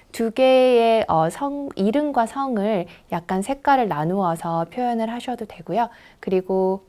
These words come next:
어, 여기에 보다시피 주소를 쓰시고 전화번호와 이메일을 쓰시면 됩니다. 네, 어, 이번 차시에는 연락처 쓰는 법에 대해서 알아봤습니다.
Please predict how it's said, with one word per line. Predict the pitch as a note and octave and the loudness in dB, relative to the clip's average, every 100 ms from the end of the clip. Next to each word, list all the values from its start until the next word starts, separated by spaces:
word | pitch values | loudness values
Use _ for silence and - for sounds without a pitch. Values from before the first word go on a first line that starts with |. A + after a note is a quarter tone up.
| - | -4
어, | E3+ | 0
여기에 | D#3+ E3 F#3 | 0 0 -2
보다시피 | F#3 E3+ F#3 F3+ - F#3+ C4+ D#4+ | -2 -6 -6 -8 -8 -4 -2 -4
주소를 | - F3+ F#3 F3 E3+ | -6 -6 -2 -2 -2
쓰시고 | B3+ C4 B3+ B3 E4+ G4+ - _ | -4 -8 -8 -2 0 0 -8 _
전화번호와 | - E3+ E3+ E3 D#3+ D#3 E3 C4+ D#4+ D#4 | -8 -4 -2 -4 -4 -4 -2 0 -2 -4
이메일을 | E3 D#3+ D#3+ D3+ D3 A#3+ D4 | -6 -4 -4 -6 -4 -2 -2
쓰시면 | D4 - F3+ F3+ B3 | -4 -10 -10 -10 -10
됩니다. | C4 D3+ D3+ - - _ _ _ _ _ _ _ _ - _ _ _ | -12 -16 -16 -18 -20 _ _ _ _ _ _ _ _ -20 _ _ _
네, | - A#3+ G#3 E3 F#3+ - | 4 6 6 4 0 -4
어, | - G3 G3 F#3+ - - _ - | 2 4 4 0 -4 -18 _ -6
이번 | A#3 D4 C#4+ C#4+ C#4 | 4 6 6 4 0
차시에는 | C#4 D#4 - D4 B3+ G3+ F#3+ A3+ G3+ E3 - - _ | -2 -6 -2 0 2 2 0 0 0 -2 -8 -20 _
연락처 | F#3 G3+ D4 - A#3+ | 4 8 6 4 -4
쓰는 | - A3 G#3+ | -4 -4 -2
법에 | F#3 F3 | -2 -2
대해서 | E3 E3+ E3 - A3+ B3 | -2 -2 -2 0 2 2
알아봤습니다. | D#3+ E3 D#3+ - D3+ D3+ F3 D#3+ | 4 2 2 -2 -8 0 2 2